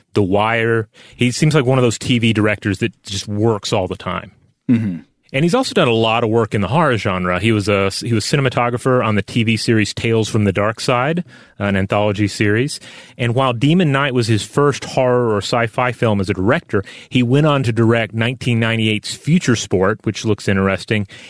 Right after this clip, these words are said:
Speaker 1: and the
Speaker 2: Mm-hmm.
Speaker 1: two thousand and one Snoop Dogg ghost movie Bones,
Speaker 2: <laughs>
Speaker 1: which I haven't seen, but I was reading a little about, and it, it seems like it has its following. So maybe it's worth
Speaker 2: Oh,
Speaker 1: checking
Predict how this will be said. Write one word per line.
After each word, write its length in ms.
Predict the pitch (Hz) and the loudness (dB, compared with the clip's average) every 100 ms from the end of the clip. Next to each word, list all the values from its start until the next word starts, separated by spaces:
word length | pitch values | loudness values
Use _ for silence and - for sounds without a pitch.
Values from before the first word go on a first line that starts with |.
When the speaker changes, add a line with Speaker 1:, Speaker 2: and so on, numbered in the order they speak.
| - | -4
Speaker 1:
and 320 | 135 180 117 | 0 2 2
the 60 | 139 | 2
Speaker 2:
Mm-hmm. 60 | |
Speaker 1:
two 140 | - 151 | 2 2
thousand 360 | 143 135 123 | 2 2 0
and 160 | 120 117 | 2 2
one 160 | 120 | 2
Snoop 420 | 117 - 135 143 - | 0 -2 0 0 2
Dogg 300 | 127 123 113 | 2 2 0
ghost 320 | 123 135 - | 0 0 0
movie 340 | 113 104 101 90 | 2 4 2 0
Bones, 500 | 110 139 117 98 208 | 0 2 2 4 2
Speaker 2:
<laughs> 380 | - 190 - 214 | 2 -2 2 2
Speaker 1:
which 200 | 190 233 | 4 2
I 100 | 143 | 2
haven't 320 | 143 202 220 | 2 0 -2
seen, 440 | - - 247 170 143 | -2 0 2 2 2
but 120 | 143 | 2
I 40 | |
was 120 | 131 | 2
reading 260 | 135 160 160 | 2 2 4
a 40 | 147 | 4
little 200 | 139 123 | 4 4
about, 220 | 127 131 | 2 0
and 140 | 135 | 0
it, 120 | 135 - | 0 0
it 140 | - | 0
seems 200 | 185 180 | 2 2
like 120 | 175 | 2
it 40 | 151 | 2
has 160 | 156 | 0
its 140 | 135 98 | -2 -4
following. 540 | 143 127 101 95 95 - | -2 0 0 -4 -10 -6
So 280 | - 113 | 0 2
maybe 220 | 107 123 123 | 2 2 0
it's 120 | - | 2
worth 140 | 117 | 2
Speaker 2:
Oh, 60 | |
Speaker 1:
checking 100 | 120 | 4